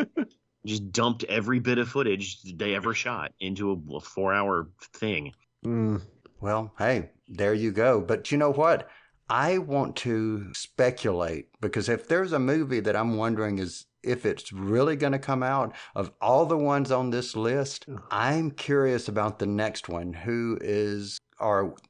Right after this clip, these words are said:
Speaker 3: will be, not who is, but maybe will be coming out on eleven eleven twenty twenty-two,
Speaker 2: Hmm.
Speaker 3: Black Panther, Wakanda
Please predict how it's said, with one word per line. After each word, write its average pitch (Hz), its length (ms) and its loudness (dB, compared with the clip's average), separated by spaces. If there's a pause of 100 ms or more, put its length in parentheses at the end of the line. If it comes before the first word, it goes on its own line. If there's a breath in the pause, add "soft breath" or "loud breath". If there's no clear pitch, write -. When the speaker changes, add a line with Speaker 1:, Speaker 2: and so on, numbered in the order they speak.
(120)
Speaker 3:
will 127 360 4
be, 95 240 0
not 107 220 0
who 95 200 -4
is, 92 260 -8 (300 loud breath)
but 113 220 2
maybe 120 520 2
will 113 280 2
be 104 180 0
coming 104 400 0
out 110 220 2
on 120 120 2
eleven 107 640 0
eleven 110 560 0
twenty 107 380 -4
twenty-two, 143 800 -2
Speaker 2:
Hmm. 104 140 -4 (240)
Speaker 3:
Black 110 440 0
Panther, 120 640 -2 (180)
Wakanda 151 760 -2